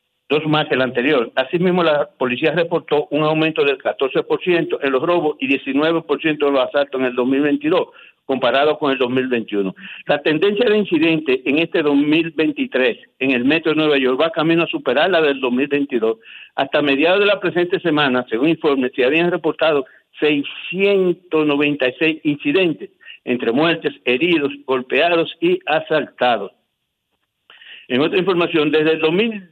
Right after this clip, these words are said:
diecinueve a dos mil veintiuno, las muertes por sobredosis de fentanilo en Estados Unidos aumentaron un noventa y cuatro por ciento,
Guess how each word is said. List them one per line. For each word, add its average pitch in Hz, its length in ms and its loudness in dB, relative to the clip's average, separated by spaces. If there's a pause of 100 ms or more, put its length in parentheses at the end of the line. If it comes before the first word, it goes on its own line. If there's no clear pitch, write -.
diecinueve 170 540 2
a 151 40 2
dos 147 120 2
mil 165 160 0 (260)
veintiuno, 143 560 0
las 139 180 0
muertes 190 460 0
por 185 160 -2
sobredosis 170 520 0
de 165 100 2
fentanilo 151 800 0
en 135 160 0
Estados 156 320 -2
Unidos 151 380 0
aumentaron 139 540 0
un 170 180 0 (120)
noventa 143 380 0
y 127 60 -4
cuatro 151 320 -2
por 143 160 -4
ciento, 165 320 -2